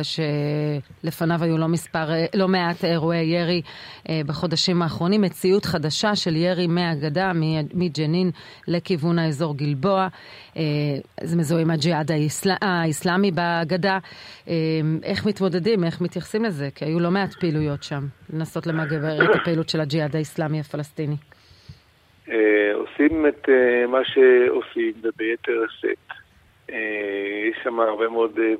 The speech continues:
Speaker 2: אה, פעילים וחוליות, אה, והשב"כ, אה,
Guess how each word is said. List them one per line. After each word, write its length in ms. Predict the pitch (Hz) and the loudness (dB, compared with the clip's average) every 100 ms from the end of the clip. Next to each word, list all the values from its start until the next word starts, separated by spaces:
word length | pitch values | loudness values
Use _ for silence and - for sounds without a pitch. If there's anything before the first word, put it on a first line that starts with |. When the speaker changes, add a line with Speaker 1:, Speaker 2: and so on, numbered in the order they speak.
| - | -4
Speaker 2:
אה, 240 | 110 104 107 _ | -4 -4 -8 _
פעילים 500 | 127 120 117 127 120 110 | -6 -2 2 2 2 -2
וחוליות, 680 | 110 - 117 113 117 120 - - - - _ _ _ - | -2 0 0 6 8 6 4 -20 -20 -20 _ _ _ -6
אה, 140 | 117 117 | -6 -2
והשב"כ, 340 | 110 - 117 123 123 | -2 0 6 6 4
אה, 60 | - | 0